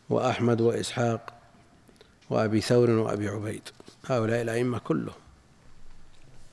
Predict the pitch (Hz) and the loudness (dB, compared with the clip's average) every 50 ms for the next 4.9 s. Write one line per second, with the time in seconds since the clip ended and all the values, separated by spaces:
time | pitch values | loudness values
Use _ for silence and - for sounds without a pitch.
0 | - - - - _ _ _ _ _ _ _ _ - - - - 143 135 135 135 | -20 -20 -20 -20 _ _ _ _ _ _ _ _ -6 -6 2 4 6 8 10 12
1 | 135 135 135 147 156 156 147 139 - 131 120 123 127 127 123 123 123 123 120 117 | 12 12 12 12 12 10 10 8 6 4 4 4 4 4 6 6 6 6 6 6
2 | 113 113 110 - 117 113 117 113 110 107 113 117 120 - - - - - - - | 4 2 0 0 -2 0 0 0 0 0 -2 -2 -4 -8 -12 -14 -16 -16 -16 -16
3 | - - - - - - - - - - - - - - - - - - - - | -18 -16 -16 -16 -16 -18 -18 -20 -20 -20 -20 -20 -20 -20 -18 -18 -18 -18 -6 -2
4 | - 107 113 117 117 120 127 127 123 120 123 123 123 - - - - | 0 4 4 6 6 6 6 6 6 6 6 4 4 2 -4 -14 -14